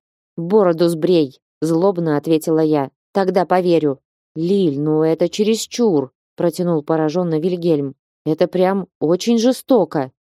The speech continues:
Прямо здесь и сейчас? спокойно спросил Иен. Или можно потерпеть до постоялого двора, где будет зеркало и горячая вода?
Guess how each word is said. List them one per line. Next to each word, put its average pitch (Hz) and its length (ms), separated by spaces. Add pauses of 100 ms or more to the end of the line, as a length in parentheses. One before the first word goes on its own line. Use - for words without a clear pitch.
(100)
Прямо 170 400
здесь 160 560 (100)
и 175 80
сейчас? 240 600 (320)
спокойно 156 560
спросил 180 640
Иен. 160 420 (280)
Или 233 180
можно 220 380
потерпеть 226 580
до 165 120
постоялого 196 580
двора, 196 440 (160)
где 156 240
будет 156 280
зеркало 160 480
и 147 60
горячая 165 540
вода? 160 360